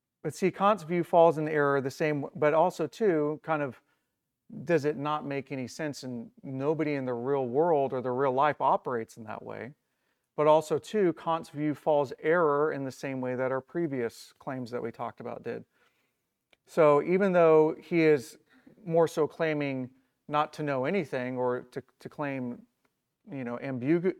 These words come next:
ambiguity of the truth, he is still violating the law of non-contradiction, and his arguments are self-defeating.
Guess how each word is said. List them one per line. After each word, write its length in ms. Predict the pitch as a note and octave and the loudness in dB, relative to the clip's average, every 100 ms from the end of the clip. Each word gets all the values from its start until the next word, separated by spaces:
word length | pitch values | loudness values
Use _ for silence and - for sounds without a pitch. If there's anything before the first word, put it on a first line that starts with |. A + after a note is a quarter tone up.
| - | -8
ambiguity 720 | D3 C#3+ C#3+ A#2+ D3+ G#3 D#3+ | -8 -4 -4 -2 -2 0 0
of 100 | A2 | -4
the 80 | A2 | -6
truth, 420 | - A#2 C3 - _ _ _ _ _ _ _ _ _ | -10 -12 -12 -16 _ _ _ _ _ _ _ _ _
he 140 | - | 2
is 100 | E3+ | 2
still 220 | - G3+ F#3+ | 4 4 6
violating 600 | D#3 D3+ D#3+ D#3 D#3+ E3 | 6 6 6 4 4 2
the 100 | D3+ | 2
law 280 | B2+ A#2+ | 4 4
of 80 | B2+ | 4
non-contradiction, 1160 | A#2+ A#2 A#2+ - B2+ C3 C#3+ B2+ - B2 B2 C#3+ _ _ _ _ _ - | 2 -4 -4 -6 -8 -6 -6 -6 -6 -10 -10 -14 _ _ _ _ _ -10
and 360 | B2+ B2 A#2 | -6 -6 -6
his 160 | A2+ C3+ | -6 -4
arguments 500 | C3+ C3+ B2+ B2 A#2+ | 0 0 -2 -6 -8
are 60 | B2+ | -10
self-defeating. 720 | B2 A2 - G3 D#3+ G#2 | -10 -10 -10 -6 -6 -6